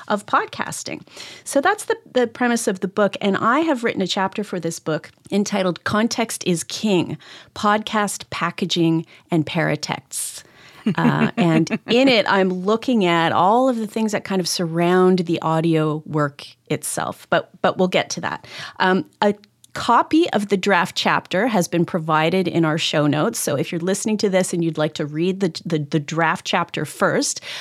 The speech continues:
uh, before you have a listen to how this peer review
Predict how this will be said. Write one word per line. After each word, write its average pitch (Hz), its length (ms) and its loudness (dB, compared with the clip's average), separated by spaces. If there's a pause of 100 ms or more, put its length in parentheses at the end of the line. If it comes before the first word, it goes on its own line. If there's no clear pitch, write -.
(200)
uh, 170 200 2
before 190 960 4
you 175 140 -2
have 190 160 0
a - 20 0
listen 175 360 0
to 165 360 2
how 165 140 0
this 156 200 -4
peer 214 200 -2
review 175 360 0